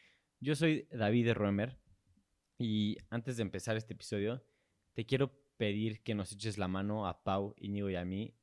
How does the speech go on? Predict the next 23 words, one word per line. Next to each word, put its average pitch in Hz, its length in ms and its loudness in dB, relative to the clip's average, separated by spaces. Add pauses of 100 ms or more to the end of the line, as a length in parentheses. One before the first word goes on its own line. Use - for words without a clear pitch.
en 101 480 -4
dejarnos 127 840 -4 (420)
un 143 220 0
review 123 580 4
en 104 180 0
Apple 104 240 0
Podcasts. - 880 -4
No 107 160 -4
sabes 110 520 0 (120)
lo 98 180 -4
mucho 104 460 -4
que 98 100 -8
significa 98 460 -6
para 90 160 -4
nosotros 104 560 -6 (420)
y 107 360 -2 (120)
nos 110 240 -6
ayudas 113 400 0
enormemente 110 960 -2
a 87 400 -6 (140)
darnos 101 420 -2
a 87 80 -4
conocer. 87 460 -8